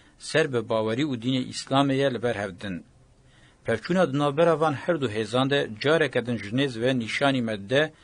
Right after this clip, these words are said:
ku diyalektika dîrokî çawa ceryan kiriye. Em divê baş fêm bikin ku ti hêza ekonomîk, siyasî û eskerî tune ye ku dîn tevlî pevçûna civakî neke. Em vê fêm nekin,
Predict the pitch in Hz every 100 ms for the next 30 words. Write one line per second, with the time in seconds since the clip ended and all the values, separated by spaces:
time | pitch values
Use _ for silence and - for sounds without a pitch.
0 | - _ - 113 113 113 110 110 - 185
1 | 165 117 117 117 117 156 - 147 139 117
2 | 117 110 110 104 95 107 101 - - -
3 | - - - - - - 131 123 156 175
4 | 151 160 - 156 151 147 123 151 - -
5 | 151 170 139 151 120 - 110 113 113 117
6 | 135 - 117 107 - 165 131 - 127 135
7 | - 151 151 165 - - _ - 110 117
8 | 156 - 151 151 135 104 - 135 113 113
9 | 110 - 107 101 101 95 - _ _ _
10 | _ _ _ _ _ _ - 117 113 143
11 | 143 127 143 143 170 170